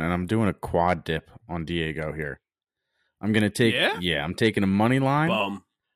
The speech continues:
Speaker 1: I'm taking minus, minus one and a half games at minus one sixty-five. I'm taking,
Speaker 2: All right.
Speaker 1: um,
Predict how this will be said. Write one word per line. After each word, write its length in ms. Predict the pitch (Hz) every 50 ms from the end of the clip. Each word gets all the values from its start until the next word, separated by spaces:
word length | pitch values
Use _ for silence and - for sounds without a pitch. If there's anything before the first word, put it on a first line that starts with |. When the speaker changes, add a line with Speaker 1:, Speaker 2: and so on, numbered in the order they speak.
| _ _
Speaker 1:
I'm 140 | - 101 98
taking 320 | - 113 104 92 104 98
minus, 640 | 95 92 95 98 104 113 120 135 135 131 120 - - -
minus 360 | 107 110 110 123 139 135 - -
one 200 | 113 113 113 123
and 100 | 131 123
a 40 |
half 280 | 113 120 117 120 120 -
games 520 | - 98 95 92 90 98 117 127 - - -
at 140 | 98 90 67
minus 360 | 87 90 90 90 92 92 -
one 200 | 95 92 92 98
sixty-five. 760 | - - 101 - - 101 90 - - 87 82 85 85 87 90 - _ _ _ _ _ _ _ _ _ _ _ _ _ _ _ -
I'm 120 | 101 101 92
taking, 240 | - 117 110 104
Speaker 2:
All 140 | - - 107
right. 220 | 98 98 98 98 98
Speaker 1:
um, 320 | 92 92 92 92 -